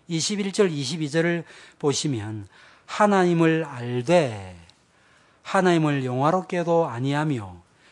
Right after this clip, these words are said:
감사하지도 아니하고 오히려 그 생각이 허망하여지며 미련한 마음이 어두워졌나니." 이렇게 말씀하고 있습니다. 모종의 하나님을 알 만한 가능성과 지식이 있지만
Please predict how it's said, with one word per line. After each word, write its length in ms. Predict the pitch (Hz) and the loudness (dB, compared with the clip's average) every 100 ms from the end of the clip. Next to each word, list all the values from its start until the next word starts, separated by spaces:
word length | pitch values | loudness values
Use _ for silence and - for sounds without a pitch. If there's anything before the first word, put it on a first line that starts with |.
| _ _ - | _ _ -4
감사하지도 880 | 143 139 147 165 180 160 170 165 | -2 0 -2 0 -2 -2 -2 0
아니하고 680 | 131 127 135 151 143 95 90 _ _ _ - | 0 -2 0 0 -2 -10 -16 _ _ _ -4
오히려 420 | 165 180 175 156 | 0 2 2 2
그 140 | 151 | 0
생각이 720 | 139 - 180 175 170 190 196 185 - - - | -4 -4 -2 -2 -2 -4 -4 -8 -18 -4 2
허망하여지며 1000 | 247 220 190 170 160 170 190 196 202 196 - - - | 4 4 4 2 2 0 2 2 0 -4 -14 -12 -2
미련한 400 | 185 185 175 160 | 0 2 2 2
마음이 420 | 143 151 156 151 | 0 0 0 -2
어두워졌나니." 1040 | 147 135 156 131 120 120 117 120 110 101 95 _ _ | -2 0 0 -2 -4 -6 -6 -6 -8 -10 -14 _ _
이렇게 260 | 185 180 147 | -6 -4 -4
말씀하고 520 | 107 92 - 95 90 | -8 -10 -12 -14 -16
있습니다. 360 | 87 - 139 _ _ _ _ _ _ _ _ _ _ _ _ _ _ _ _ _ _ _ _ _ _ _ _ _ _ _ | -16 -16 -18 _ _ _ _ _ _ _ _ _ _ _ _ _ _ _ _ _ _ _ _ _ _ _ _ _ _ _
모종의 400 | 170 175 214 226 | 2 4 4 2
하나님을 280 | 208 220 185 | 2 0 0
알 180 | 147 147 | 0 2
만한 300 | 170 196 185 | 2 2 0
가능성과 500 | 143 170 170 190 170 | -2 -2 -2 0 0
지식이 360 | 208 185 180 196 | -2 -4 -6 -6
있지만 500 | - 147 160 127 | -6 -4 -4 -4